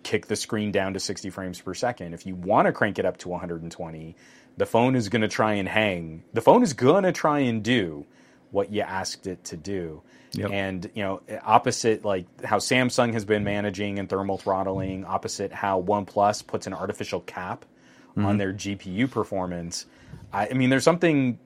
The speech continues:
Speaker 1: kind of interesting and just kind of refreshing that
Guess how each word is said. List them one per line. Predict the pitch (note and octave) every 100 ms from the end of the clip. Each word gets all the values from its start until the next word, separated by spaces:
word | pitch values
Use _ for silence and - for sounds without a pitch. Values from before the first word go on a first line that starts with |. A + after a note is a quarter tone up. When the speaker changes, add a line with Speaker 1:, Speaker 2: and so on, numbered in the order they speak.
| -
Speaker 1:
kind | - B2+
of | A2+
interesting | A2+ G#2+ G#2 F#2+
and | F2+
just | G2+ -
kind | - A#2
of | G2+
refreshing | F#2+ G#2 F#2+ - F2+ F2
that | F2 E2+ E2